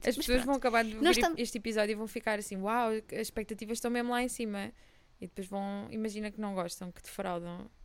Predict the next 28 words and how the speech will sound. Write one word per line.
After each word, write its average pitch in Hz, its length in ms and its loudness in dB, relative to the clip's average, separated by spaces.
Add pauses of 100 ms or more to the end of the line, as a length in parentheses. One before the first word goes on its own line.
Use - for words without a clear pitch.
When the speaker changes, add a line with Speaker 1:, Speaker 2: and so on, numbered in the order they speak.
(200)
Speaker 2:
Opá, 262 300 8 (240)
eh, 226 160 4
se - 120 -6
não 233 80 -2
gostarem, 262 440 12 (100)
eh, 269 240 10
são 453 220 8
burros. 453 300 4 (1900)
Speaker 1:
<laughs> - 440 -2 (140)
Speaker 2:
Se - 280 -6
Speaker 1:
Estamos 349 340 4
Speaker 2:
não 339 60 4
Speaker 1:
nesse 349 160 4
Speaker 2:
gostarem, 339 480 6
Speaker 1:
ponto. 339 80 0
Speaker 2:
têm 330 260 4
algum 320 380 2
problema. 208 760 2
Speaker 1:
Estamos 208 240 0
aqui. 208 260 -2
Speaker 2:
Bom, 339 320 8 (1120)
Speaker 1:
Bora, 202 300 10 (360)
vai. 202 180 8
Speaker 2:
estamos 370 140 4
aqui 349 340 2
então 311 640 6 (380)
para 285 400 10
falar 196 600 8